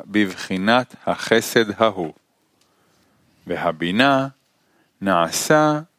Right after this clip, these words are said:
בבחינת הגרון, לפי שהוא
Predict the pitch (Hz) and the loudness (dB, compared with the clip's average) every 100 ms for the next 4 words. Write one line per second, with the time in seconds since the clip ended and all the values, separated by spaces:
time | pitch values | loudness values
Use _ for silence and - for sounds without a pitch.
0 | _ 104 107 95 - 101 104 123 - 131 | _ -2 -2 -2 -6 -2 0 0 0 0
1 | 120 120 110 90 85 85 - _ _ _ | 4 2 4 0 -2 -8 -16 _ _ _
2 | _ _ _ _ _ _ _ _ 80 - | _ _ _ _ _ _ _ _ -12 -4
3 | - 156 - 107 110 147 143 143 | 0 2 2 -2 -2 0 0 -2